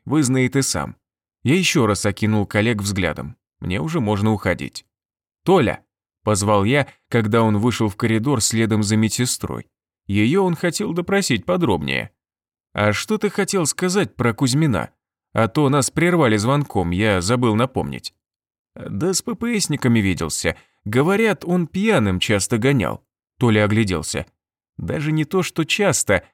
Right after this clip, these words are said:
а постоянно. И что раз кого-то даже сбил, но его не привлекли.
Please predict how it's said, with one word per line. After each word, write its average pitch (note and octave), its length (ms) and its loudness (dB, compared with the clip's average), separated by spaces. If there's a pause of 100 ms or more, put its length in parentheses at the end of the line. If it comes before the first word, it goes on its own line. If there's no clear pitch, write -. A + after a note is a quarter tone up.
(120)
а G2+ 80 -2
постоянно. A2+ 800 0 (460)
И A2 120 2
что C3 320 0
раз D#3+ 320 0
кого-то C3 440 0
даже E3 320 0
сбил, G#2 440 0 (200)
но A2+ 120 2
его A#2 220 4
не B2+ 140 4
привлекли. C#3+ 640 0